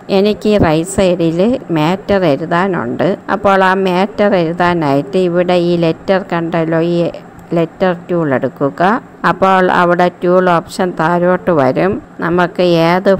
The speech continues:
font വേണമെന്ന് ഇവിടെ select ചെയ്ത് കൊടുക്കാം. ഞാൻ ഈ ഒരു font select ചെയ്തു. font size കൂട്ടി കൊടുക്കാം. പിന്നെ ഫോ-, font colour മാറ്റാം. ഇവിടെ ഈ കളറിന് യോജിച്ചൊരു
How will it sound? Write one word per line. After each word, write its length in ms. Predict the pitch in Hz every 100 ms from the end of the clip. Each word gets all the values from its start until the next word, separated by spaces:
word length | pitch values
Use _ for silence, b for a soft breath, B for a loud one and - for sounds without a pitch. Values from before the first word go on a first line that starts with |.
| -
font 360 | 165 165 180
വേണമെന്ന് 800 | 180 180 214 185 180 175 175 185
ഇവിടെ 280 | 220 175 180
select 720 | 175 151 151 175 - 175 170
ചെയ്ത് 240 | 160 165 165
കൊടുക്കാം. 640 | - 117 135 - 160 208 - - - -
ഞാൻ 160 | 180 160
ഈ 200 | 170 165
ഒരു 140 | 170 160
font 360 | - 156 143 156 165
select 580 | 135 147 147 - 156 -
ചെയ്തു. 440 | 131 135 180 247 - -
font 380 | 165 165 165
size 640 | 165 - 156 165 - 196 190 - - -
കൂട്ടി 340 | 175 165 - 156
കൊടുക്കാം. 640 | - 120 135 - 170 220 - - - -
പിന്നെ 420 | 185 185 185 185
ഫോ-, 540 | - 165 165 165 -
font 420 | 185 180 180 175 175
colour 420 | 165 165 175 180
മാറ്റാം. 640 | 170 147 135 - 160 175 - - -
ഇവിടെ 380 | 175 180 180
ഈ 400 | 185 175 185 208 214 185
കളറിന് 520 | 170 170 180 180 196
യോജിച്ചൊരു 800 | 196 175 175 175 180 196 180